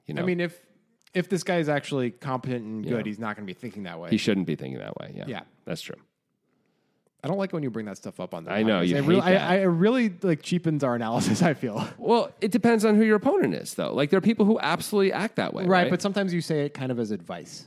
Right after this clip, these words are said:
Speaker 2: sort of.
Speaker 1: As advice?
Speaker 2: Like, if the money really matters to you, X, X, Y, you know? And I don't like it when you
Speaker 1: Oh.
Speaker 2: do that, you know?
Speaker 1: I'm trying to a-, well, I understand, but I'm not
Speaker 2: This is your
Speaker 1: trying to
Speaker 2: performance review.
Speaker 1: Yeah, finally we got to it.
Speaker 2: Yeah.
Speaker 1: Go ahead, tell me more.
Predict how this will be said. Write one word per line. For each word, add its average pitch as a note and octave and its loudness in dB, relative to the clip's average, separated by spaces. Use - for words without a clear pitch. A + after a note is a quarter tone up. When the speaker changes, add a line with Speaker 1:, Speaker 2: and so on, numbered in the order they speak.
Speaker 2:
sort F#2 -10
of. E2+ -12
Speaker 1:
As G#2+ -2
advice? D#2+ -4
Speaker 2:
Like, C3 -2
if D3+ -2
the D3 2
money E3 2
really D#3+ 2
matters C3 -2
to C3 -8
you, A#2 0
X, A2+ -14
X, - -18
Y, D2+ -18
you A2 -12
know? E2+ -12
And C3 -8
I C3+ -2
don't C3+ -2
like B2+ -4
it A#2 -6
when A2 -2
you G#2+ 2
Speaker 1:
Oh. G#2+ 4
Speaker 2:
do A2 -2
that, F#2 -12
you G2+ -14
know? F#2+ -12
Speaker 1:
I'm C3 0
trying E3+ 4
to D3 4
a-, G#2 -2
well, C#3 4
I D3 0
understand, D3+ 4
but A2+ 2
I'm C3 2
not D3 4
Speaker 2:
This F#3 4
is A#3+ 2
your C#3 4
Speaker 1:
trying B2+ 4
to A2 4
Speaker 2:
performance F#3 2
review. C3+ 0
Speaker 1:
Yeah, G2+ 2
finally C3 4
we G2 4
got G#2 0
to D#2+ -4
it. - -2
Speaker 2:
Yeah. C3 -2
Speaker 1:
Go D#3 4
ahead, A#2+ 2
tell D#3 6
me D#3+ 8
more. C3+ 0